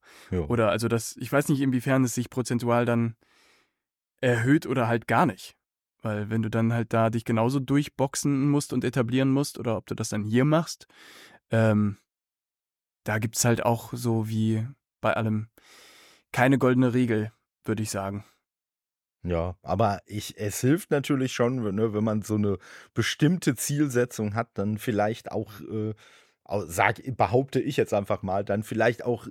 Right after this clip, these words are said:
Speaker 1: dahin zu gehen, wo solche Sachen dann bevorzugt irgendwie aufgenommen werden.
Speaker 2: Ja, ja. Also, ja.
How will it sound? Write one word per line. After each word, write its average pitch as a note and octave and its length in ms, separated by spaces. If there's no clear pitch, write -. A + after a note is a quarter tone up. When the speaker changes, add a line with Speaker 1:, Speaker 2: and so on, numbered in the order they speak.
Speaker 1:
dahin B2+ 540
zu A#2+ 180
gehen, A#2+ 380
wo A2+ 200
solche B2+ 520
Sachen B2+ 340
dann A2+ 180
bevorzugt A#2 920
irgendwie G#2+ 580
aufgenommen E2+ 540
werden. D2 280
Speaker 2:
Ja, C3 460
ja. A#2 360
Also, B2+ 380
ja. A2+ 380